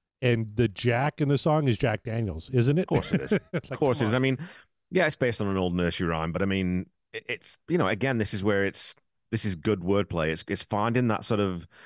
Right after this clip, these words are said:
Speaker 2: or noticing that maybe when they're on tour in England, he sees a, like, nursery rhyme book or some-, whatever, something happens, right? He's exposed to it.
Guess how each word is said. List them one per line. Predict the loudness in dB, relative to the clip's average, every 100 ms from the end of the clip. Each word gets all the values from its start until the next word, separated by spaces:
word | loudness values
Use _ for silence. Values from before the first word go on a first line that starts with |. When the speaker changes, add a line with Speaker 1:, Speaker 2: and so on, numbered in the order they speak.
| -8 0
Speaker 2:
or |
noticing | 2 4 2 0
that | -2
maybe | 0 0
when | 0
they're | 0
on | 0
tour | 0 2
in |
England, | 2 2 2 2
he |
sees | 2 0 0
a, |
like, | 0 0
nursery | 0 0 0
rhyme | -2 -2
book | -4
or | -2
some-, | -2 0
whatever, | 0 0
something | -2 0
happens, | 0 -2
right? | -4 -4
He's | -4
exposed | -4 0 0 0
to | -2
it. | -2